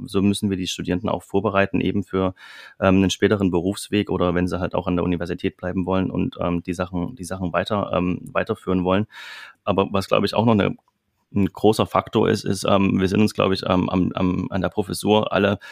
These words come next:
ziemlich stark bewusst, dass wir, ähm, gesellschaftlich an dem Punkt sind, ähm, wo wir ziemlich stark in die Transformation gehen müssen und, äh, Veränderungen anstehen.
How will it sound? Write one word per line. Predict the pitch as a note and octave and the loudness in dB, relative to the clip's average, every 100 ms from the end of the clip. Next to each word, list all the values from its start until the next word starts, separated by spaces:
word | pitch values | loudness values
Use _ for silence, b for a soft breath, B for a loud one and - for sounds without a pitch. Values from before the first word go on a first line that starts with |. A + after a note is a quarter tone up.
| B B B | B B B
ziemlich | - G2+ | 2 4
stark | - F#2+ | 4 0
bewusst, | - - A2+ - - | 0 -2 -2 -2 -6
dass | F#2+ - | -6 -2
wir, | - F#2 | 0 0
ähm, | - F2+ - - E3 _ - | 0 -2 -4 -8 -14 _ -2
gesellschaftlich | G2+ F#2+ A#2+ - G#2 | 2 4 2 0 0
an | F#2 | 0
dem | E2+ | 0
Punkt | G#2+ A#2 | 0 0
sind, | - A2+ A#2 B B B B | 2 0 0 B B B B
ähm, | F#2+ F#2+ F#2+ F#2 | 2 4 6 4
wo | - F#2+ G2 F#2+ F2 | 0 -2 2 2 2
wir | F#2+ F#2 G2+ | 2 2 -2
ziemlich | - G#2+ F#2+ - - | 0 0 0 -4 -8
stark | - F#2+ G#2+ | 2 2 4
in | |
die | F2+ | 0
Transformation | - G2 F#2 E2+ - F2 | 2 0 0 0 -2 -2
gehen | F2 F2 E2+ | 0 0 0
müssen | E2+ F2+ | -2 -4
und, | - F2+ - | -2 -2 0
äh, | F2+ | 0
Veränderungen | - - G2 G2 F#2+ F#2+ | 0 2 2 2 0 0
anstehen. | F#2+ - G#2+ A2 | 0 0 2 2